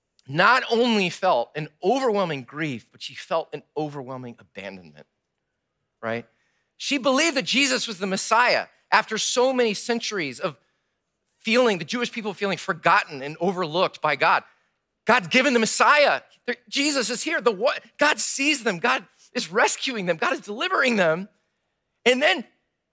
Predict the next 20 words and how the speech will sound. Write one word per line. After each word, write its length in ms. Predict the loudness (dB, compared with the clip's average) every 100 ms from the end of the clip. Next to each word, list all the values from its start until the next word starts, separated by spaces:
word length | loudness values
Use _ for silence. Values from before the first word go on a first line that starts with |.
| _ -2
he's 160 | -2
killed. 640 | 2 4 6 4 0 -8 _ _ _ _ _ _ _ _ _ _ _ -4
And 100 | 2
so 80 | 4
I'm 160 | 4
guessing 300 | 2 0 -2
she 220 | -2 0
not 180 | 4 4
only 240 | 4 2 -2
feels 340 | -4 -6 -6
sad, 420 | -8 -8 -8 -8
she 180 | -10 -10
feels 240 | -10 -12
abandoned. 600 | -14 _ -10 -10 -10 -12
She 120 | -14 -12
feels 180 | -12
forgotten. 680 | -10 -12 -4 0 0 -2 -10 -12 _ _
She 240 | -14 -10 -8
feels 360 | -6 -8 -6
lost. 480 | -2 2 2 0